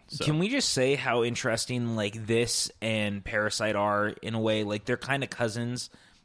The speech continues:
Speaker 2: Like, there's definitely some thematic familiarity. Like, they definitely share some interesting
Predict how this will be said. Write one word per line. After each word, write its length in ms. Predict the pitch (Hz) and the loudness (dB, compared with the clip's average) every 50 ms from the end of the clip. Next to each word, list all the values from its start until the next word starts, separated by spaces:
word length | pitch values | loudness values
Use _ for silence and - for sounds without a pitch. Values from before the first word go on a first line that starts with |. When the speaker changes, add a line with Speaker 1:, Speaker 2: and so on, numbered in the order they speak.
| _ _ _ _ | _ _ _ _
Speaker 2:
Like, 280 | - 117 120 113 110 - | -4 -2 -2 -2 2 4
there's 180 | 220 - 127 110 | 6 6 6 6
definitely 380 | - 139 139 - 139 123 131 | 4 2 2 2 0 -4 -4
some 200 | - - 135 123 | -2 -2 -2 -4
thematic 760 | 110 - - 120 117 110 113 110 113 113 113 - - - - - - - _ _ _ _ _ _ _ _ _ - | -6 -6 -6 -4 -2 0 0 2 2 2 0 -2 -6 -14 -20 -20 -20 -20 _ _ _ _ _ _ _ _ _ -10
familiarity. 1080 | - 127 123 123 123 123 120 117 113 117 117 120 120 117 120 117 117 113 113 110 - - | -6 -2 0 0 2 2 4 4 6 6 6 6 6 4 4 2 0 0 0 -2 -4 -4
Like, 340 | - 107 107 107 - - - | -4 -2 -2 -2 -4 -4 0
they 180 | 117 120 123 | 2 2 2
definitely 500 | 117 113 127 123 123 - 143 127 123 123 | 2 2 0 0 0 0 -4 -6 -4 -2
share 320 | 117 - - 117 117 117 113 | -2 0 0 2 2 2 2
some 320 | - - - 107 104 95 - - | 0 -2 -4 -4 -6 -8 -10 -8
interesting 640 | - 113 104 - 127 117 107 - - 110 107 107 | -8 -8 -4 -2 0 0 0 -2 -4 -6 -6 -6